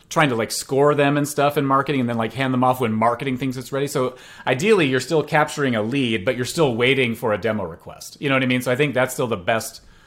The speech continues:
world in that. It's like, okay, great, gate your content, but don't, like, try and pretend to score somebody and, like, based on their behaviors,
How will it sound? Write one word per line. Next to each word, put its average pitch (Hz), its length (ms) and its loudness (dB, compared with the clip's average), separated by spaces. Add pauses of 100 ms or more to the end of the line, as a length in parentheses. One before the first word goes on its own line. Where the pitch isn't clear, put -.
(400)
world 120 460 2 (100)
in 117 220 -4
that. 120 380 -2
It's 135 80 -10
like, 117 200 -4
okay, 151 340 -4 (140)
great, 123 360 -6
gate 180 200 -4
your 160 80 -6
content, 120 500 -2 (600)
but 135 260 2
don't, 190 240 2
like, 160 220 2
try 160 180 2
and 135 140 0
pretend 135 360 -2
to 117 40 -2
score 127 300 0
somebody 110 500 0
and, 107 100 -2
like, 107 220 0
based 123 220 -2
on 110 120 0
their 117 140 2
behaviors, 107 720 -2